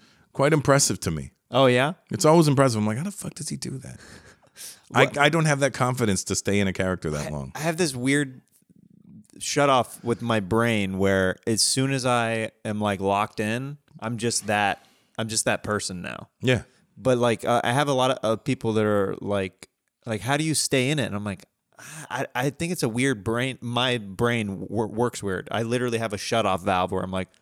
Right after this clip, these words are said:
Speaker 2: "Oh no, I just am that person now." And
Speaker 1: Yeah.
Speaker 2: there's, like, no going back.
Speaker 1: I can do it, like, for moments, but
Speaker 2: Yeah,
Speaker 1: not
Speaker 2: yeah.
Speaker 1: for the entirety.
Speaker 2: Right.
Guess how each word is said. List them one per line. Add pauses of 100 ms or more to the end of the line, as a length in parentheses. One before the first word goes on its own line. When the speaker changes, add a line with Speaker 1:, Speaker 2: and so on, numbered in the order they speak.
Speaker 2:
"Oh
no,
I
just
am
that
person
now." (300)
And
Speaker 1:
Yeah.
Speaker 2:
there's,
like,
no
going
back. (100)
Speaker 1:
I
can
do
it,
like,
for
moments,
but
Speaker 2:
Yeah,
Speaker 1:
not
Speaker 2:
yeah.
Speaker 1:
for
the
entirety. (220)
Speaker 2:
Right.